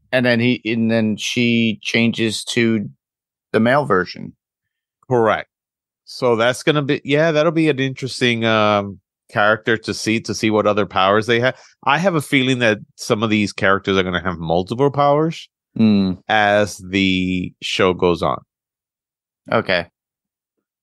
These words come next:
Speaker 2: It's just a feeling, 'cause, I mean, you're right. I mean, I just, I, I mean, it says gender bending here, but, um,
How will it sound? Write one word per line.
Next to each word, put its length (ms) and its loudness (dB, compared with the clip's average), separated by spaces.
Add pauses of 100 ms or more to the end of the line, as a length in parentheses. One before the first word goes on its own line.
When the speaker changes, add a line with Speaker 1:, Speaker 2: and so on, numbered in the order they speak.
(100)
Speaker 2:
It's 220 0
just 180 2
a 60 0
feeling, 400 -2
'cause, 320 -2 (1000)
I 120 0
mean, 360 0
you're 180 2
right. 360 0
I 100 -2
mean, 220 -2
I 140 2
just, 360 -2
I, 160 0 (200)
I 80 0
mean, 160 2
it 60 -4
says 280 -2
gender 380 0
bending 460 -2
here, 260 2
but, 240 0
um, 400 -4